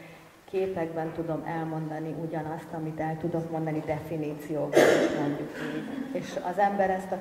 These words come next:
kétféle üzemmódot, ezt, ö, egy, elég sokáig egyszerre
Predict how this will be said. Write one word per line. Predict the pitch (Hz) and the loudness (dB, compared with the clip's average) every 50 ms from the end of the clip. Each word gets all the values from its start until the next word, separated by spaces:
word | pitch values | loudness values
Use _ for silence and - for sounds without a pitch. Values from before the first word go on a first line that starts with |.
| - | -4
kétféle | - 185 180 180 180 185 180 180 175 175 170 170 170 165 165 165 - - - - - - - - - - - | -4 -4 -4 -4 -4 -4 -4 -2 0 0 0 -2 -2 -4 -4 -6 -10 -14 -16 -16 -18 -18 -20 -20 -20 -10 -6
üzemmódot, | - 185 180 190 190 185 185 190 190 190 185 185 185 185 190 185 180 190 185 185 185 - - - - - - - | -6 -4 0 0 0 0 0 0 0 0 2 0 0 0 0 0 0 0 -2 -2 -6 -8 -10 -14 -18 -18 -14 -12
ezt, | 180 180 - - - - | -10 -10 -10 -10 -8 -6
ö, | 175 165 151 - - - - - - | -4 -4 -4 -4 -8 -10 -14 -14 -12
egy, | - 175 170 160 156 - - - - - - - | -8 -8 -8 -8 -8 -12 -14 -18 -20 -20 -14 -4
elég | - 196 190 180 170 151 190 | -2 0 2 2 0 0 -2
sokáig | - - - 156 160 - 190 175 175 175 180 185 190 190 190 | -4 -4 -4 -4 -4 -4 -6 -4 -4 -2 -2 -2 -2 -2 -4
egyszerre | - - 156 - - 165 160 160 156 | -4 -6 -6 -6 -4 -2 -2 -2 -4